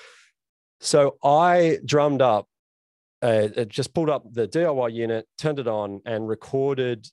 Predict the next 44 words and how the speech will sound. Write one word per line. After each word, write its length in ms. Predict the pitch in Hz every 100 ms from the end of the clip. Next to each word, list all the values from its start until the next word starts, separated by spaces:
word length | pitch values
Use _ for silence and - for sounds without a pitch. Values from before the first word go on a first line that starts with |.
| _ -
thirty-second 600 | 147 147 135 131 123 107
video 300 | 104 107 104
that 140 | 101
says, 180 | - -
"Hi, 320 | 180 226 214
Jimmy, 380 | 147 165 190 196
thanks 200 | 190 185
so 80 | 196
much 140 | 180
for 80 | -
your 60 | 175
inquiry. 680 | 170 175 180 180 180 180 165
You 80 | 165
know, 200 | 165 160
I'm 180 | 156 -
just 380 | - 165 - 139
about 200 | 151 151
to 40 |
go 80 | 160
into 140 | 147
a 20 | 151
meeting. 200 | 156 156
I 20 |
thought 180 | 156 143
I'd 80 |
quickly 220 | 139 147 139
send 160 | 143
you 40 | 135
this 140 | 120
video. 640 | 147 160 156 156 156 156 - - _ _ _ _ _
Go 180 | 160 165
ahead 220 | 147 151
and 120 | 139 123 _ _ _ -
book 160 | 160 -
in 180 | 151 143
a 40 |
fifteen-minute 500 | - 147 143 139 117
video 220 | 135 131
chat 340 | - 151 151 143
using 200 | 127 123
the 60 |
link 200 | 139 139
in 100 | 143
the 120 | 135